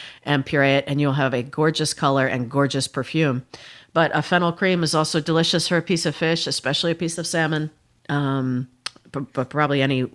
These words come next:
white, sweet, flaky fish would be great with fennel cream. I do like to make fennel soup,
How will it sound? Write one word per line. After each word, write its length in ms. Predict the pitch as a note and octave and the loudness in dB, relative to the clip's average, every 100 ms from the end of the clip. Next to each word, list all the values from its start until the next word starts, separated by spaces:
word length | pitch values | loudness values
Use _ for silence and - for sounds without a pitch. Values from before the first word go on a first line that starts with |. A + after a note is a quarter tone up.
| - | -8
white, 400 | D#3 C3+ D3 - | -2 0 0 -2
sweet, 520 | - - C#3+ D3+ - - | -6 -2 -2 -2 -8 -8
flaky 400 | D#3 F3 G#3+ A3 | -4 -2 -2 -4
fish 440 | G#3+ G#3+ - - | -2 -2 -4 -8
would 120 | E3+ F3+ | -8 -6
be 100 | F#3+ | -2
great 200 | F#3+ F#3+ | -2 -2
with 140 | F#3 | -6
fennel 320 | - F#3 F#3+ | -4 -2 -2
cream. 320 | F#3 G3 G3 F#3 - - - - - - | -2 -2 -2 -4 -12 -20 -18 -20 -18 -4
I 80 | D3 | -2
do 220 | C#3 D#3+ | 2 2
like 260 | C#3+ C#3+ E3 | 4 2 2
to 100 | F#3 | 0
make 200 | F#3 F3+ | 0 -2
fennel 240 | F3+ F#3 | -2 -2
soup, 340 | F3+ F#3 F3+ | 0 0 -2